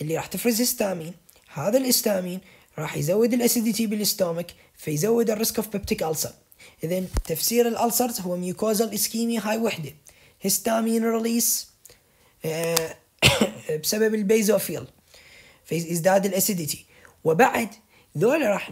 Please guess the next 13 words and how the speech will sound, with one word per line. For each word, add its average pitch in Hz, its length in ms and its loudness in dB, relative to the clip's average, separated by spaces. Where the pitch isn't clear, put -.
ونف-، 165 580 -4
راح 175 140 -8
نشوف 170 280 -4
إنه 160 180 -6
ذولا 190 380 0
one 247 40 2
of 277 140 0
the 240 160 6
lines 226 420 2
of 208 240 2
treatment 196 460 -2
هو 233 80 4
الأسبرين. 208 600 4